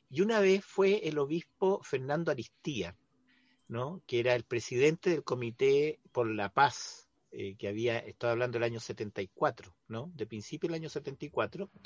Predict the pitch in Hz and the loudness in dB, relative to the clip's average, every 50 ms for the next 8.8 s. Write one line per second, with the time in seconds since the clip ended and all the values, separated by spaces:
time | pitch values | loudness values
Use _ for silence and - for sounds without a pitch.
0 | - - - - - - - - - - _ - 123 110 - - - 185 226 240 | -20 -20 -20 -20 -20 -20 -20 -20 -20 -20 _ -10 -10 -10 -6 2 6 6 8 8
1 | - - 139 135 131 135 139 143 143 143 - _ _ - 180 202 202 - - - | 6 4 2 2 2 2 2 0 -2 -4 -8 _ _ 2 4 4 4 2 0 -2
2 | 196 165 160 160 170 160 175 240 240 208 - _ _ - 214 233 - 190 156 123 | -2 0 0 0 0 0 -2 -4 -8 -12 -12 _ _ -2 -2 -2 -2 -4 -10 -6
3 | - - 131 147 160 - - 165 156 160 147 123 127 120 98 - - - - - | -2 -2 -2 -2 -2 -4 -4 -4 -4 -4 -4 -6 -4 -4 -6 -6 -8 -12 -14 -14
4 | - - - - - - - - - - - - - - - - - 139 202 269 | -16 -16 -18 -18 -18 -18 -20 -20 -20 -20 -20 -20 -20 -20 -18 0 4 6 6 6
5 | 285 269 262 208 202 190 160 - - - 170 220 226 _ _ _ _ _ _ _ | 4 2 0 2 2 2 0 0 -2 -4 -4 -4 -4 _ _ _ _ _ _ _
6 | _ _ _ _ _ _ _ _ _ - - - - - - 160 156 151 151 147 | _ _ _ _ _ _ _ _ _ -20 -16 -12 -10 -4 0 2 4 4 4 2
7 | 127 120 - - - 139 120 _ - 139 131 127 131 151 185 220 208 214 190 170 | 0 -4 -6 -6 -6 -6 -6 _ -2 0 0 2 2 4 4 4 4 4 2 2
8 | 151 - - 160 147 147 - - - 160 135 147 190 202 - | 0 -4 -2 -2 -2 -2 -2 -2 -2 -2 0 0 -2 -4 -6